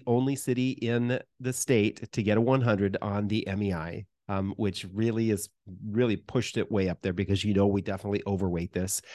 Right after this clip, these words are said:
Home values for the state were right around the,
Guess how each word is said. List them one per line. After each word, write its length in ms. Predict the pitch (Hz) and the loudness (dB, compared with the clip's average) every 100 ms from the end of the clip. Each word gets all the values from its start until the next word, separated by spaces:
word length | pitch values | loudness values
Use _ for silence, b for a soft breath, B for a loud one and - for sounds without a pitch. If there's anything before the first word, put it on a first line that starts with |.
| B B | B B
Home 240 | - 139 143 | 2 4 6
values 540 | 143 147 165 170 170 - - _ _ | 6 6 6 6 4 -2 -8 _ _
for 160 | 135 | 2
the 100 | 127 | 2
state 400 | 131 - 131 151 - | 0 2 4 4 2
were 180 | 135 117 | 0 2
right 220 | 110 113 | 0 0
around 240 | 113 107 | 0 0
the, 160 | 110 | -2